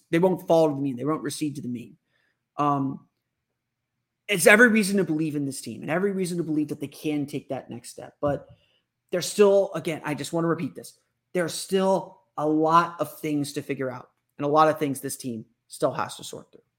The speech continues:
I wanna thank you all again for listening to today's episode of Locked On Magic. Of course, find me on Twitter at Philip R R underscore O M D. Subscribe to the podcast on Apple Podcasts, Stitcher, TuneIn, Himalaya, Google Play, Spotify, Odyssey, and all the fun places to download podcasts to your podcast-enabled listening device. For the latest on the Orlando Magic,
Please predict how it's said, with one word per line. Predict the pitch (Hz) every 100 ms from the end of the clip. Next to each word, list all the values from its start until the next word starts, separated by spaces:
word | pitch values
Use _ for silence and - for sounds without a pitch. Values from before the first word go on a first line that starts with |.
| _ _ _ _ _ _ _ _ -
I |
wanna | 196
thank | 196 226 226
you |
all | 226
again | 226 214
for | 220
listening | 220 220 208
to | 202
today's | 185 208 208 208
episode | - 202
of | 190
Locked | 185 185
On | 185
Magic. | 185 190 170
Of |
course, | 151 -
find | 151
me | 151
on | 143 139
Twitter | 175 151 -
at | 156 - -
Philip | 190 165 -
R | 160
R | 143 156 -
underscore | 160 156 - 156 151
O |
M | 147
D. | 151
Subscribe | 156 - 185 165
to |
the | 151
podcast | 160 156 143
on | 151
Apple | 139
Podcasts, | 156 151 147
Stitcher, | - 147
TuneIn, | 135 151 135
Himalaya, | 147 165 151
Google | 151 147
Play, |
Spotify, | 143 151 147 131
Odyssey, | 156 156 156 151 - - - -
and | 214 233
all | - 269
the | 277
fun | 240
places | 196 -
to |
download | 180 170
podcasts | 156 156 147 -
to | 147
your | 160 160 233 247 - - _ _ -
podcast-enabled | 160 - 131 - - 139 131
listening | 127 -
device. | 120 -
For | 147
the |
latest | 160 160
on | 156
the | 156
Orlando | 151 151
Magic, | 170 220 214